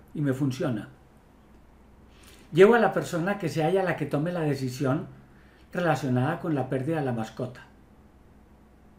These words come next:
Vamos a suponer que el universo te dio el don de prolongarle la vida a tu mascota. ¡Ah!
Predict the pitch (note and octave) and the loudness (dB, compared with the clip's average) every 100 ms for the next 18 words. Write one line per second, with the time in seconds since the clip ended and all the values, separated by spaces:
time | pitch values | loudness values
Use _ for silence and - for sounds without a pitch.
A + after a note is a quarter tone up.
0 | - - - - - - - - - - | -20 -20 -20 -20 -20 -20 -20 -20 -20 -20
1 | - - - - D#3 G3+ C4 A3+ F3 E3 | -20 -20 -20 -6 4 4 6 4 2 0
2 | D#3 D3+ D#3+ F#3+ A3+ G3+ E3+ C#3+ C#3 C#3 | 0 2 2 2 2 2 2 4 4 2
3 | A3 A3 D#3 C#3 E3+ F#3 E3 E3 A3+ - | -2 0 2 2 0 0 2 2 0 -4
4 | - - - - E3+ E3+ D#3+ D3+ D3 D3 | -14 -20 -20 -2 -2 0 0 2 2 0
5 | D3+ F#3 G3 E3+ D3 A#3 A#3+ F#3 G3+ E3+ | -2 0 0 2 2 4 4 2 0 -2
6 | D3 - G3 C3 - A2+ C3 D#3 C#3+ - | -2 0 -2 -2 -6 -4 2 2 2 -2